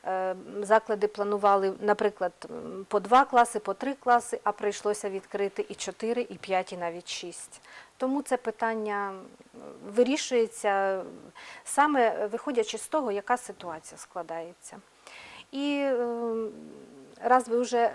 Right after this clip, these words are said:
зац-, за-, зачепили двісті сорок восьму школу, я хочу сказати, що дійсно це заклад, який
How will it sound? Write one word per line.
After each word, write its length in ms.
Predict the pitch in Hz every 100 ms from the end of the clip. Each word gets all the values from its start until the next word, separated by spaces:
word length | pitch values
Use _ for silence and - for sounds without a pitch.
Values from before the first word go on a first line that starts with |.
| 196
зац-, 360 | 208 226 - 202
за-, 320 | 247 247 240
зачепили 800 | 294 294 294 277 269 254 226 220
двісті 360 | 214 240 247 240
сорок 320 | 240 233 226
восьму 340 | 233 233 240
школу, 460 | 240 - 330 339 240
я 160 | 220 240
хочу 280 | 254 247
сказати, 500 | 247 - 233 240 240
що 280 | 226 - 240
дійсно 640 | 214 214 233 208 - 269 285
це 320 | - 214 208 -
заклад, 500 | 202 226 - 254 247
який 640 | 220 208 208 - 214 208